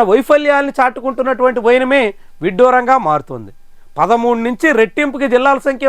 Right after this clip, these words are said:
మార్చినప్పుడు లేని రచ్చ, రాద్ధాంతం ఇప్పుడు ఇరవై ఆరు నుంచి ఇరవై తొమ్మిదికి మార్చడానికి ఎందుకు జరుగుతోంది అంటే ఈ ప్రభుత్వం ఏ ధోరణిలో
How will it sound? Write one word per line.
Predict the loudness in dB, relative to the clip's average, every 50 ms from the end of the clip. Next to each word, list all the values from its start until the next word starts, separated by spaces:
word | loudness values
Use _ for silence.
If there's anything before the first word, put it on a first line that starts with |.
| 0
మార్చినప్పుడు | 0 0 0 -2 -4 -4 -4 -4 -4 -8 -6 0 4
లేని | 4 4 4 2 -2 -4
రచ్చ, | -6 -6 -2 0 0 0 0 -4 -10 -20 -20 -16 -6 -2 0
రాద్ధాంతం | 0 0 0 0 0 0 0 -2 -6 -6 -8 -8 -10 -20 -20 -20 -20 -20 -14 -8 -8
ఇప్పుడు | -6 -2 2 2 2 2 2 -2 -8 -12 -20 -20 -8 -4 0
ఇరవై | 0 2 4 4 4 2 2 0 0 2 2
ఆరు | 2 2 0 -4
నుంచి | -8 -8 -6 -2 0
ఇరవై | 0 2 0 0 -2
తొమ్మిదికి | -2 -2 -2 -2 -4 -2 -2 0
మార్చడానికి | 0 0 0 -2 -2 -2 -2 -2 0 -2 -4
ఎందుకు | -4 -2 -4 -4 -2
జరుగుతోంది | -2 -2 -2 -2 0 0 0 0 0 -2 -2 -2 -2 -4 -6 -10 -10 -8 -8
అంటే | -4 -4 -4 -6 -2 0 0
ఈ | 0 2 2
ప్రభుత్వం | 0 0 0 -4 -4 2 4 4
ఏ | 4 4 2
ధోరణిలో | 2 2 2 2 0 2 2